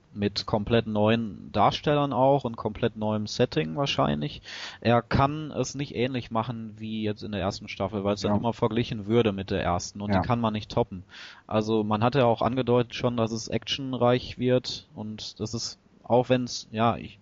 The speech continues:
Speaker 1: natürlich würde ich sagen, actionreich nicht so geil, aber ich glaub, da führt kein Weg dran vorbei, denn dieser Serie oder der Staffel einen ganz anderen Ton zu geben als der ersten.
Speaker 2: Also die wenigen Action-Momente in der ersten Staffel waren atemberaubend toll.
Speaker 1: Ja, ja. Allein, ja, okay,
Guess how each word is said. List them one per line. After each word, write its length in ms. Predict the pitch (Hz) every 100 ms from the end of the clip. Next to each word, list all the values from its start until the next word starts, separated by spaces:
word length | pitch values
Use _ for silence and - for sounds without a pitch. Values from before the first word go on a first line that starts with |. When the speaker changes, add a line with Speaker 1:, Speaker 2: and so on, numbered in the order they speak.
| 113
Speaker 1:
natürlich 340 | 110 147 135
würde 140 | 135
ich 80 | 127
sagen, 200 | 123 123
actionreich 440 | 120 - 131 123 123
nicht 140 | 123
so 120 | 120
geil, 320 | 107 107 135 160 - - -
aber 500 | - 117 120 120 95 - -
ich 320 | - - -
glaub, 180 | 123 127
da 140 | 120 110
führt 240 | - 135
kein 240 | - 127 120
Weg 160 | 123
dran 160 | - 120
vorbei, 400 | - 113 120 113
denn 380 | 107 107 104 104
dieser 260 | 107 107
Serie 400 | 101 110 110 113
oder 160 | 107 107
der 140 | 101
Staffel 320 | 101 - 120 120
einen 100 | 110
ganz 180 | 113
anderen 280 | - 117 110
Ton 240 | - 120 123
zu 160 | 104
geben 280 | 95 95 92
als 200 | 90 -
der 100 | 67
ersten. 420 | 92 98 - 101 -
Speaker 2:
Also 180 | 131 131
die 220 | 127 160
wenigen 240 | 180 185 170
Action-Momente 540 | 151 - 151 117 123
in 40 | 120
der 80 |
ersten 220 | 110 - 131
Staffel 320 | 117 120 107
waren 260 | 101 104 -
atemberaubend 720 | 110 104 92 78 - 76 76
toll. 240 | - 78 76
Speaker 1:
Ja, 240 | 101 95 - 104
ja. 200 | 95 - _ _ _ - -
Allein, 720 | - 107 113 127 131 107 90 120
ja, 240 | 110 117
okay, 280 | 123 139 117